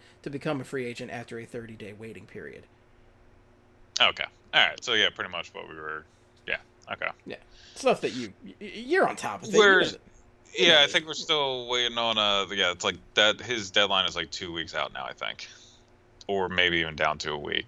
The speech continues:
Speaker 2: But from, based off of when that news was broken to Tony Granato that he was leaving Wisconsin, I think we're st-, we still have, like, two weeks for the Flyers to sign him. So we'll, we'll know more about that next time we, uh, record next week. So I didn't think anything.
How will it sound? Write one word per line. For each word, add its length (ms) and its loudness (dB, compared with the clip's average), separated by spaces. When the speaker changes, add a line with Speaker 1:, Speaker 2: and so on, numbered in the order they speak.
Speaker 2:
But 280 2
from, 300 2
based 340 4
off 260 6
of 420 -2
when 440 2
that 200 0
news 300 -6
was 120 -12
broken 520 -6
to 300 -6
Tony 300 -4
Granato 480 0
that 240 0
he 280 4
was 280 -2
leaving 380 -2
Wisconsin, 640 -2
I 120 -2
think 280 -6
we're 120 -2
st-, 260 -4
we 80 -2
still 160 2
have, 100 0
like, 160 0
two 180 -4
weeks 180 -4
for 100 -6
the 80 -8
Flyers 320 0
to 60 -4
sign 240 2
him. 100 -8
So 320 2
we'll, 220 6
we'll 180 6
know 180 6
more 200 2
about 240 4
that 220 -2
next 180 -8
time 260 -6
we, 200 -8
uh, 220 -8
record 320 -10
next 240 -8
week. 240 -10
So 60 2
I 140 6
didn't 180 2
think 180 -10
anything. 360 -6